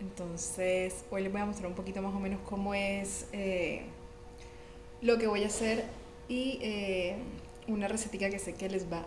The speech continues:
a fascinar. Es una cena sin carbohidratos. En este momento yo estoy haciendo un ciclo de carbos, eso, o de carbohidratos.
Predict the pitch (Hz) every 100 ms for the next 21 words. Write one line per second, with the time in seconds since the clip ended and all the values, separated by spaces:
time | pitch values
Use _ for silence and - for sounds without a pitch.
0 | - 208 208 - 202 - 190 175 208 226
1 | 175 190 185 - 214 202 202 220 - -
2 | - - - - 269 254 247 240 226 180
3 | 170 220 220 - - - - 247 240 269
4 | 254 226 233 233 240 240 240 247 240 247
5 | 233 240 233 233 202 175 170 185 233 254
6 | - 220 220 220 220 208 - 190 180 180
7 | 175 175 160 165 170 277 277